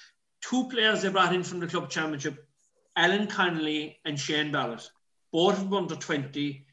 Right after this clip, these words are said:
Alan Connolly's only nineteen, two light lads. And the two outstanding players for me in the club championship were Niall Cashman from Blackrock and James O'Flynn from Erin's Own. Two, both centre-backs in their own club.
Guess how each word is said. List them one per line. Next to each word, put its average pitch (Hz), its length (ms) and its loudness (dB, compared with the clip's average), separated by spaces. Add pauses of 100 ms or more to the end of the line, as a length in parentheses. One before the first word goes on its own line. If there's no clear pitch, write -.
(200)
Alan 151 180 2
Connolly's 196 400 2
only 185 160 2
nineteen, 135 760 -2
two 226 260 2
light 180 380 6
lads. 120 400 -2 (480)
And 143 140 0
the 143 80 0
two 240 340 0
outstanding 202 640 -2
players 185 300 0
for 185 100 -4
me 160 540 0
in 151 120 -2
the 147 60 0
club 147 240 0
championship 151 380 -2
were 139 100 0
Niall 170 220 4
Cashman 165 460 -4
from 143 140 -6
Blackrock 143 540 -2 (400)
and 139 120 0
James 151 320 4
O'Flynn 147 300 -2
from 143 180 -4
Erin's 139 320 -2
Own. 127 280 -2 (920)
Two, 240 300 4
both 233 240 10
centre-backs 233 540 4
in 208 60 -4
their 202 120 2
own 180 180 4
club. 143 400 2